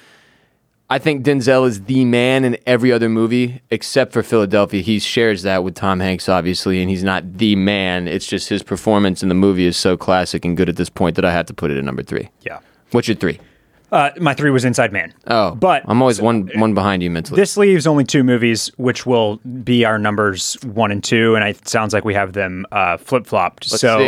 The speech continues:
Speaker 1: see. Let's see.
Speaker 2: so which would you like to talk about first, Training Day or Man on Fire?
Speaker 1: Oh, man, we really have the same one and two. That is some fucking shit.
Speaker 2: But,
Speaker 1: I,
Speaker 2: uh,
Speaker 1: what'd you
Speaker 2: but
Speaker 1: put as one?
Speaker 2: So I've got Training Day as my number one.
Speaker 1: I've got Man on Fire. Thank, well, see, we did good.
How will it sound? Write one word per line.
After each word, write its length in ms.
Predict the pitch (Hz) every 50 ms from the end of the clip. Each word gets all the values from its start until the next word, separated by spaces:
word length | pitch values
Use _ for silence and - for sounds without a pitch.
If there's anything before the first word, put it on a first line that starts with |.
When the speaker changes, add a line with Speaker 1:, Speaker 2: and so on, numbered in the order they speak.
| 110 98 107
Speaker 1:
see. 80 | - 123
Let's 200 | 120 117 113 -
see. 260 | - 151 143 123 98
Speaker 2:
so 200 | - - 147 135
which 260 | 127 127 143 127 - -
would 140 | 135 113
you 80 | 110 123
like 180 | 120 117 104 -
to 80 | 110
talk 200 | - 110 107 98
about 260 | 104 104 101 104 101
first, 400 | - - 123 113 113 107 - -
Training 320 | - 127 110 107 104 104 104
Day 140 | 104 101 95
or 80 | 95 92
Man 180 | 95 92 87
on 100 | 85 85 -
Fire? 280 | 92 92 - - - _ _ -
Speaker 1:
Oh, 260 | 135 143 135 113 92
man, 420 | 87 95 110 123 131 127 104 85 87
we 60 | 101
really 280 | 101 110 131 147 156 151
have 160 | 151 147 123
the 80 | 113 -
same 340 | - - 143 143 147 147
one 140 | 143 135 135
and 100 | 135 123
two. 220 | - 139 131 107 98
That 120 | 107 117
is 120 | 110 98
some 100 | - 101
fucking 400 | 90 - - - 117 113 - 113
shit. 240 | 104 - - 107 - -
Speaker 2:
But, 160 | - 147 147 160
Speaker 1:
I, 20 |
Speaker 2:
uh, 60 | 147
Speaker 1:
what'd 160 | 131 147 127
you 60 | 147 160
Speaker 2:
but 100 | 165 -
Speaker 1:
put 120 | 175 170
as 80 | 156 120
one? 280 | 123 131 104 92 90
Speaker 2:
So 240 | - - 180 170 170
I've 160 | 180 196 180
got 160 | 233 214 185
Training 320 | - 180 160 147 135 123 117
Day 140 | 113 107 98
as 100 | 90 -
my 100 | 95 90
number 260 | 80 82 - 82 76
one. 160 | 58 - - - - - - - _ _ _ -
Speaker 1:
I've 140 | 147 147 135
got 180 | 175 170 165
Man 180 | 170 170 175 175
on 120 | 170 156
Fire. 440 | - - - 165 160 160 156 160 147
Thank, 240 | 131 - 131 131 -
well, 100 | 123 113
see, 220 | - - 123 135
we 140 | 202 220 220
did 200 | 170 156 151 127
good. 220 | - 104 131 -